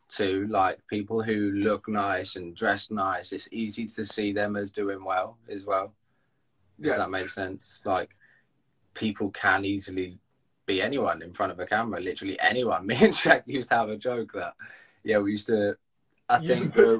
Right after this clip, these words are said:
Speaker 1: we used to be in the same room. This is actually a little spoiler for everyone watching. But we used to be in the same room and we'd stick an emoji in a team chat or someone, like a laughing emoji. Then I'd turn to Shaq and he's not laughing and Shaq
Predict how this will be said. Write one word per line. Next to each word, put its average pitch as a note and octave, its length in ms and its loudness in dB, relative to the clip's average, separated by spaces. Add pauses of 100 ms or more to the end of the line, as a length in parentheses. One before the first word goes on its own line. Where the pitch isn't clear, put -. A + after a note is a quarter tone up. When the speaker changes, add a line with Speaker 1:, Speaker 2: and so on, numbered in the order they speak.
Speaker 1:
we C#3 100 8
used C#3 220 2
to D3 80 0
be D3 200 10
in C3+ 100 4
the B2+ 80 4
same B2 420 6
room. G#2+ 520 2 (100)
This B2 220 -4
is G#2+ 140 -8
actually G2 340 -2
a G2 40 -6
little F#2+ 160 -8
spoiler G2 480 -4
for - 280 -10 (580)
everyone G2 320 -8
watching. G2 300 -12 (560)
But A#2+ 280 6
we C3+ 120 0
used A#2+ 180 -2
to C3+ 60 2
be C#3+ 200 4
in C3+ 80 0
the B2 100 0
same A#2+ 320 0
room G2+ 460 2 (140)
and G#2 560 0
we'd A2 160 -6
stick - 280 0
an C3 80 -6
emoji A#2+ 540 0
in G2 100 -4
a G2 60 -8
team A2+ 260 -4
chat A#2 300 4
or G2+ 100 -2
someone, F2 480 -6
like G2 200 0
a G#2 40 -8
laughing G#2 400 2
emoji. F2+ 380 -8
Then A#2 140 -4
I'd A2+ 140 -4
turn A#2 220 -4
to G#2+ 100 -12
Shaq G#2+ 280 -2
and G#2+ 80 -12
he's G2+ 140 -12
not G#2 180 -8
laughing G#2 340 -2
and E2+ 120 -14
Shaq - 220 -2